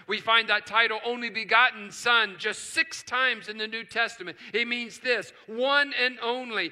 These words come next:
It means that Jesus is unique. God did not create a Savior for us. He sent his Son to be that express image of his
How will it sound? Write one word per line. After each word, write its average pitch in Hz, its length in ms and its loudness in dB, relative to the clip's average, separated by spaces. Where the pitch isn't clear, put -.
It 240 140 2
means 254 260 -4
that 220 180 -2
Jesus 233 440 -6
is 214 180 -6
unique. 233 460 -4
God 330 360 2
did 208 240 -4
not 196 220 0
create 185 380 -4
a 165 60 -6
Savior 180 460 -6
for 180 240 -6
us. 226 440 -2
He 254 160 -2
sent - 680 -6
his 247 260 -14
Son 226 480 -12
to 170 120 -6
be 240 560 0
that 214 200 2
express - 800 -2
image 262 460 0
of 220 120 0
his 214 220 -4